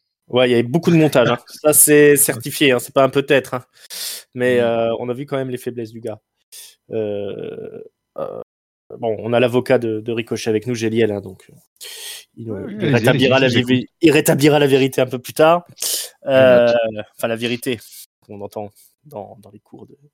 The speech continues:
Speaker 2: Sa vérité, en tout cas.
Speaker 1: de cassation. Voilà, sa vérité.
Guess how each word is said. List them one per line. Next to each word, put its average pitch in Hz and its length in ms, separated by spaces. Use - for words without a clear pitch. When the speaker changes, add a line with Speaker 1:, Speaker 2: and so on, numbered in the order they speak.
Speaker 2:
Sa - 640
vérité, 135 300
en 107 60
tout - 120
cas. 95 120
Speaker 1:
de 123 160
cassation. 110 460
Voilà, 127 220
sa 147 200
vérité. 139 460